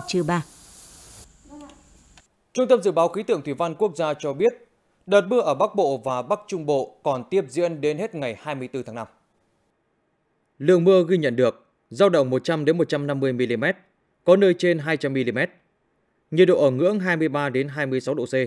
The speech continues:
Speaker 2: Riêng khu vực vùng núi có thể mưa trên ba trăm mi-li-mét, tập trung ở Lào Cai, Yên Bái, Hà Giang, Tuyên Quang,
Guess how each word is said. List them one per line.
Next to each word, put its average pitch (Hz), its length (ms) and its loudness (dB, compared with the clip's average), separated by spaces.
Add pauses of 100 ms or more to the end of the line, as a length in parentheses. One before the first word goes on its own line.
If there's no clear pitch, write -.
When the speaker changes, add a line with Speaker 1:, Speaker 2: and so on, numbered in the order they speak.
(800)
Speaker 2:
Riêng 170 220 4
khu 220 80 4
vực 143 200 2
vùng 131 180 0
núi 139 220 2
có 190 160 -2
thể 131 240 0
mưa 135 260 0
trên 139 260 -4
ba 139 140 -4
trăm 127 220 -6
mi-li-mét, 123 380 -4 (460)
tập 156 160 2
trung 180 220 0
ở 123 80 -2
Lào 107 180 -4
Cai, 139 280 -4 (240)
Yên 143 220 -2
Bái, 123 260 -2 (160)
Hà 117 220 -8
Giang, 123 280 -4 (280)
Tuyên 147 180 -2
Quang, 135 300 -2